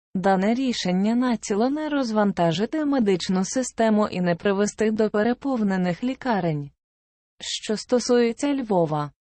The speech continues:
де мер Андрій Садовий прийняв рішення не дотримуватися постанови Кабміну, Максим Степанов заявив,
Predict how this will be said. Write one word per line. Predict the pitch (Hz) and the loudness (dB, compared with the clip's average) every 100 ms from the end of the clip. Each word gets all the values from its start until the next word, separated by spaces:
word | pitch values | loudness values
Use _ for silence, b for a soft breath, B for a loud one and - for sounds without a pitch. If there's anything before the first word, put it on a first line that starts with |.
| - | -4
де | 220 | 0
мер | 214 214 294 | 2 2 0
Андрій | 240 233 185 175 170 | 0 0 2 0 0
Садовий | 175 160 170 165 185 208 | 0 2 2 2 0 -2
прийняв | 185 175 170 202 247 | -2 0 2 2 2
рішення | 220 170 196 185 180 | 0 0 0 0 0
не | 175 180 | 0 0
дотримуватися | 175 180 196 247 285 302 294 294 285 196 | 0 -2 0 2 2 2 -2 -2 -6 -4
постанови | 185 190 - 175 170 165 170 | -4 -4 -4 -2 -2 0 0
Кабміну, | 165 196 175 190 170 156 151 - _ _ - | 0 -4 -2 -2 0 -2 -4 -10 _ _ 0
Максим | 202 202 - 240 220 | 2 2 0 0 0
Степанов | - 262 226 196 175 170 | 0 -4 -2 -2 0 -2
заявив, | 180 180 180 202 160 143 | 0 0 0 -2 -4 -6